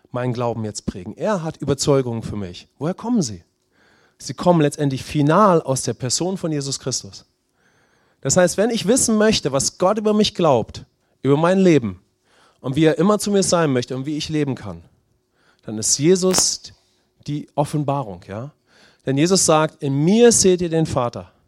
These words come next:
Und wenn wir sehen, wie Jesus handelt, sehen wir, wie Gott handeln möchte in unserem Leben. Also immer wir uns fragen,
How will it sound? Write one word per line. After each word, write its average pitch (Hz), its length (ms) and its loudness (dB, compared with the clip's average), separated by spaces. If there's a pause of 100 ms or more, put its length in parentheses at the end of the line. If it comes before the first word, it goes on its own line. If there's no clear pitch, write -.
(1080)
Und 135 80 0
wenn 165 160 8
wir 175 140 8
sehen, 185 280 6
wie 180 120 4
Jesus 170 360 4
handelt, 196 320 4
sehen 165 240 2
wir, 160 140 4
wie 147 80 -2
Gott 165 300 0
handeln 160 340 -2
möchte 156 340 -2
in 110 120 -4
unserem 110 280 -6
Leben. 92 240 -10 (800)
Also 151 220 4
immer 247 200 10
wir 233 140 4
uns 220 160 2
fragen, 143 560 2